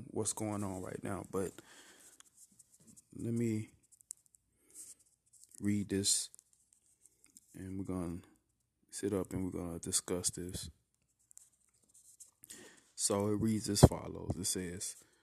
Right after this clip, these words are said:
"Suppose ye that I am come to give peace on earth? I tell you, nay, but rather division.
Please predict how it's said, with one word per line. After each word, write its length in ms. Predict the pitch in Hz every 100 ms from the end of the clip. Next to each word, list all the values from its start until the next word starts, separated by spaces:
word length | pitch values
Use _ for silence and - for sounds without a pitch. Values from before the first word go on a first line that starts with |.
| _ _ - _
"Suppose 760 | - - 104 123 143 143 127 107
ye 300 | 110 104 104 - _ _ _ _ _ - _ _ -
that 160 | 95 95
I 220 | 104 101
am 160 | 101 104
come 340 | 113 101 101 -
to 280 | 98 95 98 - _ _ _ _
give 320 | - 101 - -
peace 280 | 165 143 -
on 260 | 98 92
earth? 340 | - 90 95 - - _ _ _ _ _ _ _ _ _ -
I 120 | 98
tell 300 | - 117 107
you, 220 | 104 107
nay, 380 | 107 131 110 110 - _ _ _ _ _ _ _ _ _ _ _ _ _ _ -
but 140 | 113 110
rather 340 | 120 117 120
division. 680 | 107 104 104 98 90 90